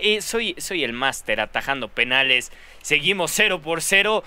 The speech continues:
Sosa acaba atajando un penal muy mal tirado de Osvaldito.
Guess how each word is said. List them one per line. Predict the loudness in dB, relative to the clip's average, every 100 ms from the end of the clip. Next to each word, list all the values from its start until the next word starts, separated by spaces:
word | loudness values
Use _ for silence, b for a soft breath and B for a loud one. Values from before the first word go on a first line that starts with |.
| B B
Sosa | 2 4 6 4
acaba | 4 4 4
atajando | 2 -2 -4
un | -4
penal | -2 2 0
muy | -2 -6 -4
mal | 0 0 2
tirado | 2 4 2
de | 0
Osvaldito. | -4 2 2 2 0 2 2 2